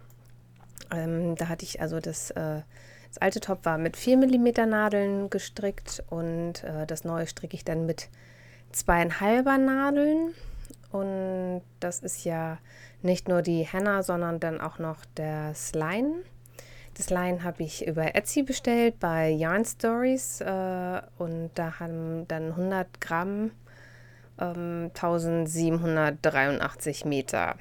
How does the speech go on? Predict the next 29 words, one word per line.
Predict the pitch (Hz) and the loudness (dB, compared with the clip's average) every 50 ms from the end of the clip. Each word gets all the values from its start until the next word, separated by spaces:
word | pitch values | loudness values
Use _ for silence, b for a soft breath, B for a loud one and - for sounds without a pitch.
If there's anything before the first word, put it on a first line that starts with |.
| B B - - | B B -8 -6
Also | 139 139 - 147 | -4 -4 -2 -4
das | - - 151 - - - - - - - | -4 -4 -4 -4 -4 -4 -4 -6 -6 -6
hat | - - - - - | -4 -4 -2 0 2
mehr | 214 220 226 | 2 4 4
so | 220 214 208 196 | 4 4 4 4
das | 185 185 175 - - - | 4 2 0 0 -4 -4
Zahnseiden-Feeling. | - - - 190 196 220 240 262 262 - 262 254 254 254 254 254 262 262 262 262 254 233 - - - - 262 254 247 247 247 247 254 269 233 B | -4 0 2 2 4 4 4 4 4 6 6 6 6 8 8 8 10 10 10 10 10 8 4 0 0 2 4 4 6 6 6 8 8 8 8 B
<laughs> | B B B B B - - - B B B B B B B B B B | B B B B B -6 -10 -14 B B B B B B B B B B
Es | - - | -6 -6
ist | 180 165 - - | -4 -4 -2 -2
wirklich | 147 143 - 160 151 - | -2 -2 -2 -6 -6 -4
sehr | - 147 143 127 139 | -4 -2 -2 -2 -4
dünn. | - 143 139 - 160 156 - B B B B B B B B - | -4 -6 -6 -6 -6 -10 -12 B B B B B B B B -2
Aber | - 180 180 175 175 175 175 170 170 170 170 - | 0 2 4 4 4 4 4 4 4 4 4 2
ich | - - - | 0 -4 -6
hatte | 190 170 175 160 | -2 -2 -2 -4
totales | - - - 180 - - 170 156 151 147 - - | -4 -6 -6 -6 -2 0 0 2 2 0 -2 -4
Glück. | - 180 220 262 262 - - - - | -2 0 0 0 -2 -4 -12 -14 -6
Die... | - 180 175 175 175 170 170 170 180 b b b b b b b b b b b b - - - | -4 -2 0 2 2 0 0 -2 -4 b b b b b b b b b b b b -20 -18 -12
Äh, | - - 175 165 147 - - - - - - - - - | -10 -8 -8 -8 -10 -10 -14 -16 -18 -18 -20 -20 -18 -16
Farbe | - - - 202 240 294 302 254 233 226 233 226 226 226 220 - - | -12 -6 -2 0 0 0 2 4 6 6 8 8 6 6 4 4 4
des, | 185 185 185 - - - | 4 4 4 2 2 4
äh, | 190 180 175 175 170 | 6 8 8 8 6
Leins, | 165 165 165 160 185 226 269 311 339 - - - - - - - | 6 4 4 4 6 6 6 4 4 2 -2 -6 -8 -10 -4 -2
das | 240 220 - | -2 -2 -2
ich | - - | -6 -2
dort | - 226 226 220 - | 0 2 2 2 0
gekauft | - 220 - - 220 214 208 - - - | -4 -6 -2 2 2 2 2 2 -2 0
habe, | 208 196 196 | 0 0 0